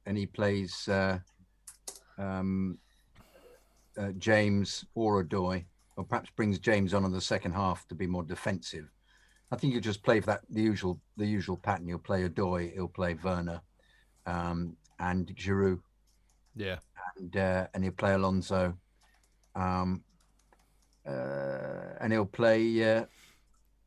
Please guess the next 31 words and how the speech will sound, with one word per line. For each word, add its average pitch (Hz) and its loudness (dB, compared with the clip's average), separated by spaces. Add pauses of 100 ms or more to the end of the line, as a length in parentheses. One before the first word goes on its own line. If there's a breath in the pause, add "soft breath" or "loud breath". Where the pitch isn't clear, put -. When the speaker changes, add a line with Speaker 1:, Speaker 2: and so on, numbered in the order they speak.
(120)
Speaker 1:
um, 107 -2
Kante 110 4
and, 110 -2
um, 107 0 (1300)
uh, 110 4 (220)
and 107 -2
Kovacic. 107 2 (1160)
Speaker 2:
Yeah, 120 0 (200)
I, 160 4
I 165 6
think - 0
absolutely. 113 0
I, 123 0
I, 135 2
I, 131 2 (120)
I 139 4
would 131 0
agree 147 4
with 131 2
all 165 8
of 101 2
that. 117 6
I 135 4
would 127 2
say, 127 6 (840 soft breath)
uh, 127 8
I 143 6
would 135 4
say 131 8
Aspie, 127 8 (140)
um, 110 4